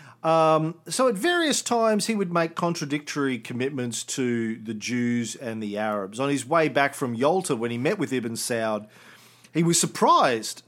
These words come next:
to, uh, learn the depths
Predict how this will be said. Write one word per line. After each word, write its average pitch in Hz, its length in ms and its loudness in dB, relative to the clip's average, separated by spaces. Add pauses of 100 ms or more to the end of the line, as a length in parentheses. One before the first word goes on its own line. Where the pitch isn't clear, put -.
to, 131 540 0 (160)
uh, 113 800 0
learn 139 640 0
the 117 100 -4
depths 151 840 -2